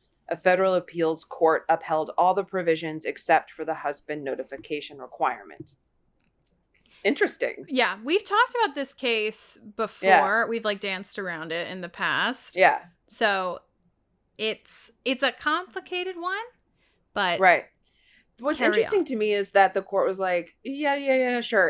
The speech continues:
Speaker 1: except the husband thing." Like, that I would have thought they would have held up, like, first.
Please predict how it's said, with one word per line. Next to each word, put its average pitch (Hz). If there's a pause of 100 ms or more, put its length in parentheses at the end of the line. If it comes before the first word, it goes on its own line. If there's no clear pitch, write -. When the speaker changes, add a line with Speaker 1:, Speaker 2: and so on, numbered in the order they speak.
Speaker 1:
except -
the 214
husband 175
thing." 135
Like, 147
that 190
I 330
would 165
have 160
thought 156
they 156
would 143
have 147
held 139
up, 135 (1300)
like, 151 (340)
first. -